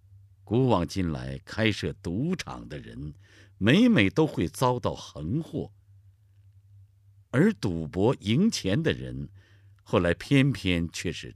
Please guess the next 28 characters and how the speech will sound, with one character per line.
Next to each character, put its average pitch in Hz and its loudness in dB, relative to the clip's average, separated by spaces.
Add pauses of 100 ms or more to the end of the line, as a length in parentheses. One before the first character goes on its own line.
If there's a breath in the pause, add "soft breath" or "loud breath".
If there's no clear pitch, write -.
穷 139 -2
得 80 -4
出 90 -12
奇， 98 -16 (960)
总 107 0
是 131 -2
因 160 0
为 87 0 (240 loud breath)
他 110 -2
们 95 0
喝 120 2
人 95 2
家 87 -4
的 - -16
血， 78 -10 (180 loud breath)
吃 202 -2
人 113 2
家 160 0
的 117 -4
肉， 147 -4 (380 soft breath)
来 104 4
填 90 -6
饱 64 -10
自 110 -8
己 - -16
的 - -14
肚 - -10
子， - -20